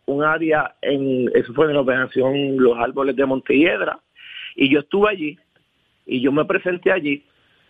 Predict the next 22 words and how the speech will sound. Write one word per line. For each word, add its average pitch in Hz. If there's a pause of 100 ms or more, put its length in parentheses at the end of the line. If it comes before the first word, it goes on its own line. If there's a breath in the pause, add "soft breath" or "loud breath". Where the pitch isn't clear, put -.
¿Por 156
qué? 226
Porque 151
previo 135
a 151
eso, 180
eh, 117
este, 110 (380 loud breath)
esa 123
carretera 139
necesitaba 139
asfalto, 123
esa 139
urbanización. 147 (200)
Pero 117
de 117
ahí 117
a 165
que 170
hay 175
investigado, 165
no. 147